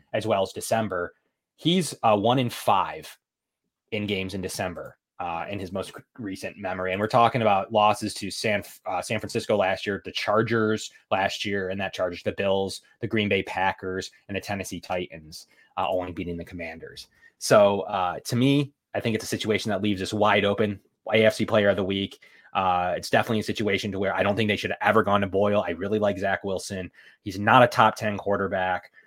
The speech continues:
Uh, I took a lot of heat for saying that I thought he was, like, the eighteenth to twenty-second ranked quarterback.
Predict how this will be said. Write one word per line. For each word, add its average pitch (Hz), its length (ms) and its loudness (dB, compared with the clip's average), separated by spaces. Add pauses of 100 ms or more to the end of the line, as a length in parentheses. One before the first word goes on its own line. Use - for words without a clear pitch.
(320)
Uh, 90 240 -2
I 98 80 -2
took 117 160 2
a 123 40 6
lot 120 140 10
of 107 60 2
heat 123 160 0
for 101 100 -4
saying 104 280 0
that 95 100 0
I 92 80 2
thought 98 200 2
he 95 60 -2
was, 90 80 -8
like, 90 140 -8
the 90 120 -12 (180)
eighteenth 98 600 -12
to - 80 -12
twenty-second 95 880 -6
ranked 92 220 -10
quarterback. 107 680 -2